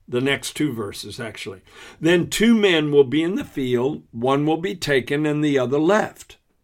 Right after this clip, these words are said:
Hmm. "Two women will be grinding at the mill, the one will be taken." Focus on that word, "the one will be taken and the other left. Watch, therefore,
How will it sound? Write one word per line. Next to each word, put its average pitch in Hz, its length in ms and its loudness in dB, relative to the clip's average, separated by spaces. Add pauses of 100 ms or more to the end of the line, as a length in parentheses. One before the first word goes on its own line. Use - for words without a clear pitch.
(640)
Hmm. 170 240 -6 (580)
"Two 196 180 0
women 156 480 2
will 143 140 6
be 131 220 0
grinding 143 600 0
at 180 160 -2
the 156 80 -6
mill, 135 240 0
the 131 120 2
one 139 300 0
will 127 120 0
be 120 300 -4 (100)
taken." 139 920 -4 (1000)
Focus 135 420 -2
on 160 180 2
that 196 240 -2
word, 135 360 4
"the 135 80 -6
one 127 240 -2
will 135 140 2
be 131 340 -4
taken 156 800 0 (480)
and 190 180 0
the 156 120 2
other 131 200 2
left. - 520 -2 (400)
Watch, 196 420 2
therefore, 139 560 4